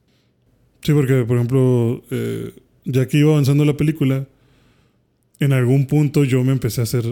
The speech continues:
digo, siempre me pasa, ¿no? Pero me empecé a hacer yo mi propio guión. O sea, empecé a querer ver a dónde, a dónde se va a ir esto. Y en algún punto de la película, cuando, sobre todo cu-, cuando llegan al mundo real, por un momento sí me agarré de mi asiento y dije, "A ver, a ver, a ver, a ver.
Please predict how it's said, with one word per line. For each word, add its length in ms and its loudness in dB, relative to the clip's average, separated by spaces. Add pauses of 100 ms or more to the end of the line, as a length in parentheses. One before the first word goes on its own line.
(120)
digo, 320 -6
siempre 320 -6 (100)
me 180 -2
pasa, 340 -2
¿no? 200 -4
Pero 460 -4 (440)
me 100 -2
empecé 240 -2
a 20 2
hacer 160 0
yo 140 2
mi 120 2
propio 340 0
guión. 340 -2 (160)
O 40 -20
sea, 100 -2
empecé 240 -2
a 60 -4
querer 260 2
ver 260 0 (920)
a 80 0
dónde, 280 0
a 60 -2
dónde 240 2
se 100 0
va 100 2
a 40 2
ir 100 2
esto. 400 -4 (240)
Y 80 2
en 80 2
algún 260 2
punto 340 2
de 60 0
la 120 0
película, 640 0
cuando, 220 -2
sobre 200 -2
todo 140 -2
cu-, 160 -8 (320)
cuando 240 -2
llegan 300 0
al 180 -2
mundo 280 0
real, 260 -4 (1500)
por 120 0
un 120 2
momento 460 2
sí 140 0
me 100 2
agarré 240 -2
de 100 0
mi 80 0
asiento 300 -2
y 40 2
dije, 180 -4
"A 60 -4
ver, 200 -2
a 80 -4
ver, 160 -4
a 80 -6
ver, 160 -8
a 60 -8
ver. 180 -12